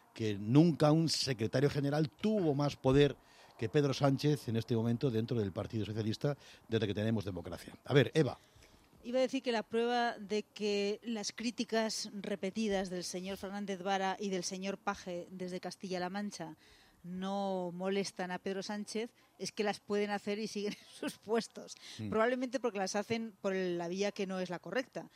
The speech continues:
Speaker 2: Efectivamente, un tuit está bien, la referencia al antiemético nos hace recordar que el señor Fernández Vara es médico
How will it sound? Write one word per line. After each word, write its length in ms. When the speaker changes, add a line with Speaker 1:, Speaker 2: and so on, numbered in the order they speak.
Speaker 2:
Efectivamente, 600
un 120
tuit 260
está 220
bien, 360
la 100
referencia 720
al 60
antiemético 840
nos 240
hace 340
recordar 460
que 100
el 60
señor 220
Fernández 400
Vara 200
es 120
médico 440